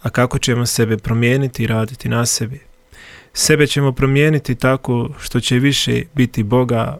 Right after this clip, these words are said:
u našoj svakodnevnici, u molitvi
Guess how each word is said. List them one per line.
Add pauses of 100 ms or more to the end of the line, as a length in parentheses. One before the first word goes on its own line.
u
našoj
svakodnevnici, (1000)
u
molitvi